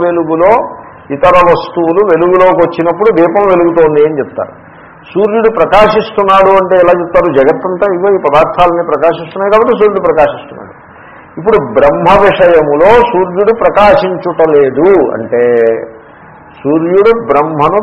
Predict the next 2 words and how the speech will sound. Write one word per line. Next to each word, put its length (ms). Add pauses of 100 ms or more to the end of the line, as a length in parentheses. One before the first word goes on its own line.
ప్రకాశింపజేయడు. 1500 (2500)
పరప్రకాశ్యము 1300